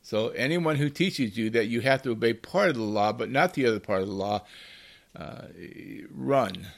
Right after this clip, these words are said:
don't walk away from them. So, what we understand in the covenantal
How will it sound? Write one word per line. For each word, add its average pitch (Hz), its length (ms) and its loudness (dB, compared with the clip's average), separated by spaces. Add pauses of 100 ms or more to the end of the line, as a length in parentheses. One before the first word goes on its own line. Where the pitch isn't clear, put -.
(140)
don't 117 220 -4
walk 95 500 -2 (120)
away 101 280 -4
from 67 220 -10
them. 71 200 -16 (2250)
So, 123 400 2 (1120)
what 123 200 -2
we 147 160 2
understand 160 680 2
in 113 160 -2
the 110 80 -2
covenantal 117 920 -2